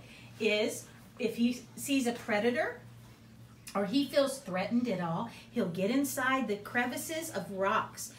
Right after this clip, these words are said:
He'll flatten his body down, and then he gets in there and he'll puff it back up.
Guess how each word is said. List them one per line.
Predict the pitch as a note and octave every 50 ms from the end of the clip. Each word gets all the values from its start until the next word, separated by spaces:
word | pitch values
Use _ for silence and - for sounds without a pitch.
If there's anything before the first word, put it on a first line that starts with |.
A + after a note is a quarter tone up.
| - - - - - -
He'll | - G#3+ F#3
flatten | E3+ - - G3 F#3 F#3+ G#3+ A3+ C4+ A#3+
his | D4 D#4+ -
body | - D#4 D4+ C#4+ C#4 A#3+ G3+
down, | F3 E3 D3+ D3+ D3+ E3+ F3 A#3 A#3 - - - - - - - - -
and | F#3+ F3+
then | F#3 F#3
he | G3
gets | F3+ A3+ A#3+ A#3 A#3+ - C#4
in | C#4+ C#4+ D4
there | C#4+ D4 D4+ D#4+ D#4+ D#4+ - - - - -
and | G3+ G3+ F3
he'll | F#3+ F3 E3 E3 - -
puff | - - - - F4+ F#4 F#4 F#4+
it | E4+ - G#3+
back | C4+ C4 B3+ B3+ - C#4
up. | A#3 - - - -